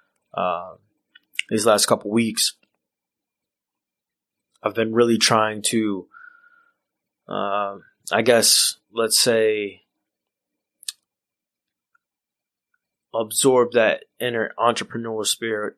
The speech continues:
So a lot of the people that I follow, and it's not, I'm not doing it because they do it. I'm doing it because it makes me feel good.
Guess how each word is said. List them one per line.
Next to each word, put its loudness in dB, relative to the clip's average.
So 2
a -4
lot 4
of 0
the -6
people -2
that 2
I 2
follow, 0
and 0
it's -2
not, 2
I'm -2
not 2
doing 0
it 0
because -4
they 2
do -2
it. -4
I'm -8
doing 2
it -2
because -2
it 0
makes 2
me -8
feel -2
good. -4